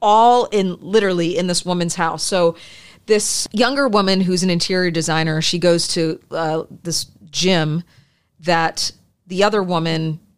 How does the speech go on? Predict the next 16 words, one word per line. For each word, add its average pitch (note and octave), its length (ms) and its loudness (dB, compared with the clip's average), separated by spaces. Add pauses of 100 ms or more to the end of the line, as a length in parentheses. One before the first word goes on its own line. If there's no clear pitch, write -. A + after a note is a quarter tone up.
(220)
starts - 460 0
to E3 640 0
attend F3 380 -4
as D#3+ 120 -6
well. F3 540 0
And E3 420 -2
one F#3 180 0
day F3 180 2
she's - 260 -2
sitting F3+ 240 -2
in E3 60 -2
the E3 80 -4
coffee E3 300 -2
shop E3 340 0
and D#3+ 120 -8
she's, D#3+ 280 -8